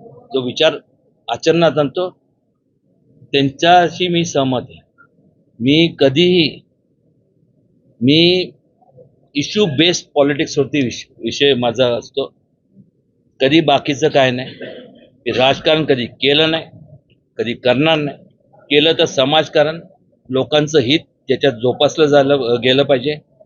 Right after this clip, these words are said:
त्या अनुषंगाने माझा नेहमीच प्रयत्न असतो. आणि मग अनेकांनी मला सांगितलं की, "हे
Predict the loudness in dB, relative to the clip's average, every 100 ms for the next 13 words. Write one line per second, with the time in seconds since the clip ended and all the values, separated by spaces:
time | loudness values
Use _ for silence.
0 | _ 2 4 6 2 -2 -4 -2 -2 -2
1 | -4 -2 -4 -4 -4 -2 -2 0 -2 -2
2 | -4 -6 _ _ _ _ _ _ _ -4
3 | 0 2 2 2 0 -20 _ _ _ _
4 | _ _ -20 -10 -2 0 2 2 2 0
5 | 0 -2 -6 -8 -14 -20 _ _ _ _
6 | -10 -8 -4 -4 -4 -10